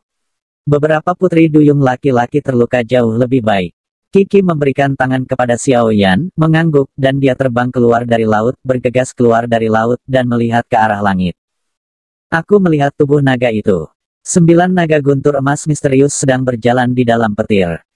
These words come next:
Petir tebal itu terus berkurang, seolah ditelan oleh naga. Ketika petir perlahan-lahan menghilang, tubuh naga juga bocor.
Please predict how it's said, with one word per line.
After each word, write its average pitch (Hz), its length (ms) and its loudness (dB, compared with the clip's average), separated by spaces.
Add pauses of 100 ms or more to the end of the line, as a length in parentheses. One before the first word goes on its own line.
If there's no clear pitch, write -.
(160)
Petir 180 400 0
tebal 160 240 -2
itu 156 240 -2
terus 147 320 0
berkurang, 131 640 -2
seolah 165 400 -2
ditelan 143 320 0
oleh 117 240 -2
naga. 92 400 -2 (320)
Ketika 175 400 0
petir 180 320 -4
perlahan-lahan 131 720 -2
menghilang, 123 720 0
tubuh 170 320 2
naga 143 320 0
juga 131 320 -2
bocor. 101 560 -2